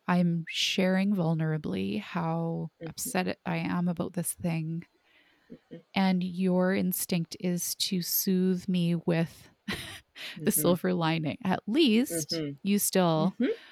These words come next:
Speaker 1: but you still
Speaker 2: Right.
Speaker 1: working. That's a good thing. You, and
Speaker 2: Yep.
Speaker 1: how hard it is for us to stop
Speaker 2: Yes.
Speaker 1: it.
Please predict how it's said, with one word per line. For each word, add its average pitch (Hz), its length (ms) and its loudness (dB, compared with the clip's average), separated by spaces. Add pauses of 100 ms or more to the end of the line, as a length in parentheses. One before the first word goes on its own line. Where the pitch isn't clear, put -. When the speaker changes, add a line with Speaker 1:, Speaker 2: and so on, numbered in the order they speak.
(200)
Speaker 1:
but 220 140 6
you 294 140 6
still 294 360 2
Speaker 2:
Right. 190 180 4
Speaker 1:
working. 180 240 2
That's 185 260 2
a 214 40 -10
good 170 240 -2
thing. 208 360 4 (600)
You, 269 240 2 (280)
and 226 240 4
Speaker 2:
Yep. - 100 0
Speaker 1:
how 247 380 4
hard 339 680 2
it 240 340 2
is 196 520 2 (120)
for 202 120 -10
us 202 120 -8
to - 120 -8
stop - 1000 -4
Speaker 2:
Yes. - 0 -
Speaker 1:
it. - 240 -6